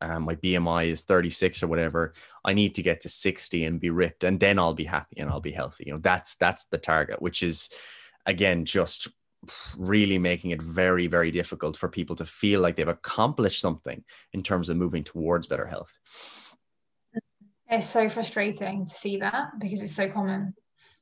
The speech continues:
Speaker 1: Yeah. Um, but yeah, Shannon, we've tackled a lot of, uh, difficult topics. We almost found the, the, uh, direction of the way that the planet should be going for the rest of the future and how to fill our God-shaped holes. But <laughs> hopefully people,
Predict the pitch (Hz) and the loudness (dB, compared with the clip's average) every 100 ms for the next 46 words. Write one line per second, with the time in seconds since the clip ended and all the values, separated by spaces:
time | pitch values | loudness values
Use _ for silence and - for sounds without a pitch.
0 | _ _ 90 76 78 _ - - - 85 | _ _ -12 -10 -12 _ -20 -18 -6 -2
1 | 82 80 82 82 95 107 113 - - _ | 0 -2 -4 0 4 6 6 2 -20 _
2 | - 104 95 90 92 87 - - 101 92 | -4 2 4 4 0 -2 -2 2 2 2
3 | 90 - 92 92 90 82 85 80 78 101 | 0 0 2 4 2 2 2 2 0 -4
4 | - 92 107 101 104 - 92 92 90 87 | -2 0 4 4 2 0 4 4 4 0
5 | - 92 90 87 85 - - - - _ | 2 2 4 4 2 0 -18 -20 -20 _
6 | - 92 87 85 85 - _ - 107 101 | 2 4 6 4 2 -2 _ 2 6 6
7 | - - 98 95 95 98 92 95 90 85 | 4 4 2 2 0 2 4 4 2 -2
8 | - 98 95 90 98 90 90 92 90 - | 0 2 2 0 -2 0 2 2 2 0
9 | 92 90 - 82 - 95 - 92 80 92 | 2 2 2 -2 -2 0 2 2 2 2
10 | 92 - 90 107 95 90 90 90 - 87 | 2 2 2 6 6 6 6 4 4 2
11 | 107 92 90 76 101 - - - - 131 | 4 4 4 6 4 2 -6 -4 4 6
12 | 127 113 107 - 113 - 95 | 6 4 4 4 4 6 2